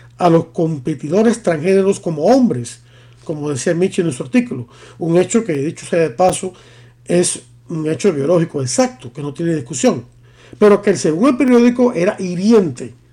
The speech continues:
era hiriente para las personas transgéneros. Eh, en el artículo del padre Bouquet que estoy comentando, eh, hay un enlace que lleva al artículo original de Mitchell,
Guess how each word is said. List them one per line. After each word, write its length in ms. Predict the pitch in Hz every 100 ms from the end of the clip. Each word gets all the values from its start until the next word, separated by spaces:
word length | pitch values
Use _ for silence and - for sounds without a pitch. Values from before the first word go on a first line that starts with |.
| _ - _ -
era 200 | 175 185
hiriente 440 | 175 202 208 220
para 160 | 220 160
las 120 | 143
personas 360 | 143 127 170
transgéneros. 420 | 165 156 139 110 - _ _ _ - _ - - - - -
Eh, 480 | - 180 170 170 - - _ -
en 160 | 202 196
el 80 |
artículo 500 | 180 175 285 247 277
del 100 | 214
padre 260 | 196 208 220
Bouquet 360 | 208 196 208 208
que 80 |
estoy 220 | 165 - 175
comentando, 720 | 196 185 175 202 170 160 165 - - - - - -
eh, 200 | - 165 175
hay 280 | 170 190 208
un 560 | 226 226 220 202 180 - -
enlace 600 | 170 170 226 240 - 175
que 120 | 160
lleva 340 | 151 185 196
al 240 | 202 160 151
artículo 600 | 143 - 220 226 220 226
original 800 | 175 165 - 151 196 214 139 117 - - - - - -
de 380 | 139 160 175 208
Mitchell, 640 | 156 240 240 - 156 196